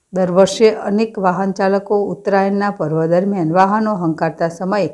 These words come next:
આકસ્મિક પતંગના ધારદાર દોરાઓથી ઇજાગ્રસ્ત બનતા હોય છે.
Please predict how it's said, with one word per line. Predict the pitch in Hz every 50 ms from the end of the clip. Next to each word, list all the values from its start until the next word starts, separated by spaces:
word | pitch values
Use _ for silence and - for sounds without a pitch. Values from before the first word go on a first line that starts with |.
| - _ _ _ _ _ _ _ _ -
આકસ્મિક | 233 220 220 - 269 233 - - 240 247 240 240 -
પતંગના | - 185 - - 185 185 185 185 185 185 190
ધારદાર | 175 - 170 175 180 175 175 190 208 214
દોરાઓથી | 202 208 202 170 165 170 160 165 165 180 196 - 214 208
ઇજાગ્રસ્ત | 214 208 160 - 180 170 156 160 180 185 185 - 233
બનતા | 214 190 180 147 151 143 175 151
હોય | 139 160 160 147
છે. | - - 156 143 -